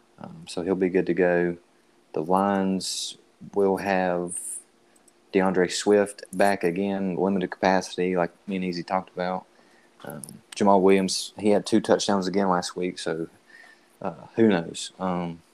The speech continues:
Raiders and Jaguars, uh, I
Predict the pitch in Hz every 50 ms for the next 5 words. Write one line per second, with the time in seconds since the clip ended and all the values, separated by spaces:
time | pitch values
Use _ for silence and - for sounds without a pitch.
0 | _ _ _ _ _ _ _ _ _ _ _ _ _ _ _ _ _ _ _ -
1 | - - - - _ _ - 127 139 139 139 127 107 107 107 101 98 110 110 107
2 | 104 98 104 104 101 101 101 101 98 92 - - - - - - _ _ _ _
3 | _ _ _ _ _ - 82 82 85 82 80 82 82 82 82 82 82 - _ _
4 | _ _ _ _ _ _ _ _ _ _ _ _ _ _ - - - - - -
5 | -